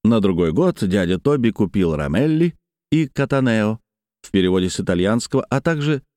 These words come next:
Стевена, Маролиса, Шевалье де Виля, Лорини, Койгорна, Шейтера, графа де Пагана — маршала Вобана и мосье Блонделя вместе с почти таким же количеством книг по военной архитектуре,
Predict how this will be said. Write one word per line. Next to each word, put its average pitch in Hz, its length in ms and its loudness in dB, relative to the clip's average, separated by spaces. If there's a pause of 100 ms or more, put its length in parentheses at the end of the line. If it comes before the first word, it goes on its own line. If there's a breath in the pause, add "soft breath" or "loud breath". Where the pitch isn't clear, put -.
(140)
Стевена, 123 640 -2 (280)
Маролиса, 113 920 0
Шевалье 87 640 2
де 76 180 -4
Виля, 131 480 0 (400)
Лорини, 107 680 2 (340)
Койгорна, 123 720 0 (640)
Шейтера, 196 680 2
графа 143 480 0
де 113 300 0
Пагана — 160 640 0 (600)
маршала 95 540 0
Вобана 82 720 0 (340)
и 165 100 0
мосье 95 680 -2
Блонделя 95 680 0
вместе 104 520 0
с - 100 -8
почти - 380 -6
таким 196 460 0
же 151 340 0
количеством 113 840 0
книг 113 420 0
по 87 100 -4
военной 85 460 0
архитектуре, 147 760 -4